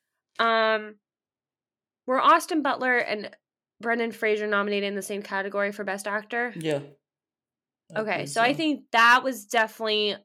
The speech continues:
Speaker 1: my, like, I'm happy Austin Butler won his first nomination. I've heard nothing but praise about him in
Speaker 2: Mm-hmm.
Speaker 1: Elvis, but for some reason I was ver-, I, I was happy,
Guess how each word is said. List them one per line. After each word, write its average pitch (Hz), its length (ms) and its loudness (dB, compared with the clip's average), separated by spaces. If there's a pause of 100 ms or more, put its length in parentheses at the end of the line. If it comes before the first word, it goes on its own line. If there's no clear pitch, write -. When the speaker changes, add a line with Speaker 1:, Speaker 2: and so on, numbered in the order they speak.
Speaker 1:
my, 208 280 2
like, 220 240 0 (260)
I'm 269 140 4
happy 285 460 0
Austin 220 340 0
Butler 196 320 -4
won 180 480 -4 (760)
his 220 160 -8
first 262 280 -2
nomination. 220 1000 -2 (1700)
I've 208 200 0
heard 220 200 0
nothing 233 380 0
but 214 180 0
praise 196 460 -2
about 196 320 0
him 233 320 -4
in 185 480 -6 (180)
Speaker 2:
Mm-hmm. 196 60 -2
Speaker 1:
Elvis, 247 540 -2 (640)
but 254 120 0
for 262 140 -4
some 285 280 -2
reason 262 420 -2
I 220 220 2
was 214 280 -6
ver-, 220 360 -4
I, 226 220 -4 (420)
I 240 120 4
was 254 120 2
happy, 302 540 2